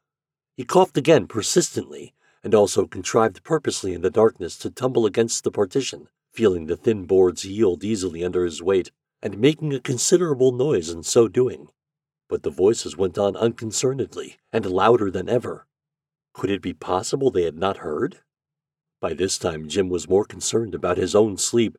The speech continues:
than the morality of overhearing the private scandals of his neighbors,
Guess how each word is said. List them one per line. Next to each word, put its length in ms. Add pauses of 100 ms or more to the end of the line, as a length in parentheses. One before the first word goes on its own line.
(100)
than 120
the 80
morality 600
of 100
overhearing 560
the 100
private 380
scandals 500
of 120
his 160
neighbors, 480